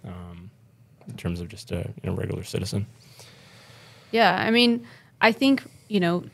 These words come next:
Speaker 2: in most recent, you know, we put out the, the veteran hunt video, and, um, I think kind of what you realize is, you know, you see, you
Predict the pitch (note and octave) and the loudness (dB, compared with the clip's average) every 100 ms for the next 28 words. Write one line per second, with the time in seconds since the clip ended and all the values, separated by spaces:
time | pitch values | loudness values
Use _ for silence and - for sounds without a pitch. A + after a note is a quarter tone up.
0 | - G#3+ G#3 G3 G3 - - F#3 F#3+ - | 2 4 6 6 4 0 0 0 2 2
1 | F#3+ F#3 E3 - - G3 F3 E3+ E3+ F#3 | 4 4 2 -4 -4 0 2 2 2 2
2 | F3 E3 F3 E3+ E3 F3+ E3+ E3+ E3+ E3+ | 2 2 2 2 2 0 2 2 2 0
3 | E3+ F3 - - F3+ F3+ F3 E3+ F3 - | 2 0 -2 0 2 4 4 4 2 0
4 | F#3 F3 F3 - - G3 - F#3 E3+ E3 | 0 0 -2 -2 -4 -4 0 2 4 2
5 | D#3+ G2 F#3+ _ _ _ _ _ _ _ | 0 -4 -8 _ _ _ _ _ _ _
6 | _ _ - G3 F#3+ B3 - D4 G#3 G3 | _ _ 4 4 6 4 4 4 6 6
7 | F#3 F#3 F3 F#3 A3 G#3+ F#3+ F3 F3 E3+ | 6 4 2 4 6 8 6 4 0 0
8 | - F3+ E3+ E3 F3 - G#3+ G#3+ G#3+ G#3+ | 0 2 2 2 -2 -4 0 2 4 2
9 | G3+ - _ _ _ | 0 -6 _ _ _